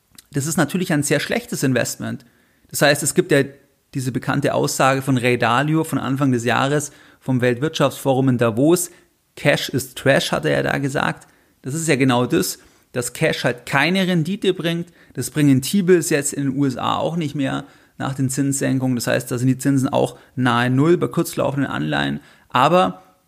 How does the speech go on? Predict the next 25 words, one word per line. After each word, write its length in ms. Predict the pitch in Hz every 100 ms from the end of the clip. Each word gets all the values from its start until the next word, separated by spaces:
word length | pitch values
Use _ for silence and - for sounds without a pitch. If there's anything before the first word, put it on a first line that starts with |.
| _ _ -
T-Bills 640 | - 196 196 185 185 -
ist 160 | 147 175
halt 160 | 151
ein 180 | 135 131
Thema, 380 | - 160 170 135
was 300 | 139 - - _ _ _ _ _ _ _
in 120 | 147 143
einem 220 | 135 143
Extremszenario, 1160 | 135 - 139 160 175 - 143 131 131 135 143
in 80 | 135
einer 240 | 127 127 120
Krise 560 | - 165 156 165 160 - _ _ -
nicht 220 | 147 147
komplett 300 | 143 135 -
einfriert. 640 | 139 180 - - 190 190 - _ _
Und 160 | 131 151
dann 160 | 165
kann 140 | 175 175
man 120 | 160
darauf 260 | 147 139
zurückgreifen 720 | - 139 175 - 143 143 -
und 120 | 139 139
dann 200 | 147 -
Opportunitäten 840 | 143 143 139 139 135 143 139 127
wahrnehmen. 640 | 131 135 135 113 113 -